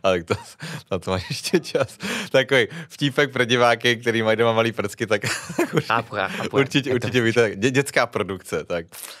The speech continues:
Speaker 1: takže to je,
Speaker 2: No,
Speaker 1: a
Speaker 2: dě-, na, na dětech se v uvozovkách nejlépe vydělává, když to člověk jako vezme v rámci, jo, mediálního světa. Tam jako, mm, ti v zahraničí, ti tvůrci,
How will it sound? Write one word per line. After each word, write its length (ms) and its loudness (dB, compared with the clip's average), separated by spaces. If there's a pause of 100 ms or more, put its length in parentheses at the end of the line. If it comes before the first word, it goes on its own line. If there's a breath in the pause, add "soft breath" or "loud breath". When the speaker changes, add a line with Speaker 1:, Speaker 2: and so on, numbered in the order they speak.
(120)
Speaker 1:
takže 300 -2
to 120 -2
je, 400 4
Speaker 2:
No, 180 4
Speaker 1:
a 60 4
Speaker 2:
dě-, 200 2
na, 180 0
na 340 -2
dětech 320 0
se 280 4
v 40 0
uvozovkách 460 0
nejlépe 300 -4
vydělává, 460 -2
když 160 -8
to 240 -6
člověk 280 -4
jako 140 -4
vezme 260 2
v 40 -2
rámci, 300 0
jo, 400 -2
mediálního 520 -2
světa. 340 -4 (340 loud breath)
Tam 320 -2 (160)
jako, 240 0
mm, 400 -12 (340)
ti 160 0 (100)
v 60 -8
zahraničí, 640 0
ti 120 -8
tvůrci, 580 -4